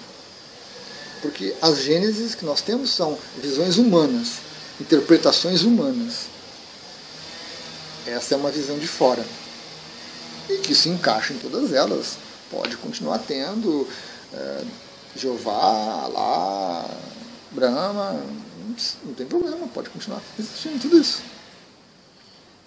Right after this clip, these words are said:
Mas existe alguma coisa a mais. E se a gente for perceber, a gente for observar, né, a, a existência humana, n-, nós, é,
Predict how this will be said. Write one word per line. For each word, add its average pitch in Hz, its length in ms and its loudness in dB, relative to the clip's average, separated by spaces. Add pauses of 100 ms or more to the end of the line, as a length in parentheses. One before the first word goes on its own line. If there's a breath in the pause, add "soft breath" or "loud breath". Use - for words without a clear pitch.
(380)
Mas 123 220 -8
existe 117 300 -6
alguma 120 280 -4
coisa 127 260 -10
a 170 40 -10
mais. - 560 -14 (1700 loud breath)
E - 60 -8
se - 100 4
a 143 40 6
gente 214 120 4
for - 200 6
perceber, 151 680 4 (720)
a 135 40 -14
gente 113 140 -10
for 139 240 0 (100)
observar, 135 600 0
né, 170 200 0 (360)
a, 127 220 -12
a 131 80 -4
existência 131 640 -4
humana, 131 380 2 (420 loud breath)
n-, 143 360 -10 (140)
nós, 151 680 4 (120)
é, 156 540 -4